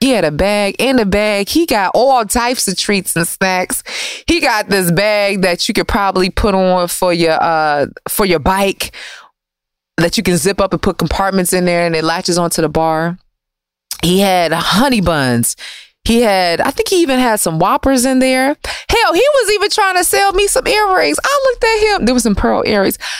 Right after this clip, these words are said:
I said, "I'm not even that girly." I said, "Do I look like I would wear something like that?"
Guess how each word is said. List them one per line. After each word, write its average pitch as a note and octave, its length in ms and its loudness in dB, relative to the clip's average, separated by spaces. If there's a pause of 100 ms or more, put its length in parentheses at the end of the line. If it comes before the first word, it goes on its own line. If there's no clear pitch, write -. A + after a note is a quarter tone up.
(180)
I F5+ 60 0 (160)
said, D5 280 2 (100)
"I'm C5 200 0
not A4 200 2
even G4 220 0
that F#4 200 0
girly." D4 400 2
I D5 160 -2
said, B4 220 0
"Do A4 100 4
I C5 160 2
look E4+ 140 0
like D#4+ 180 0
I D4 80 0
would C#4 120 2
wear C4 200 2
something B3+ 260 -2
like B3 200 -2
that?" - 340 -2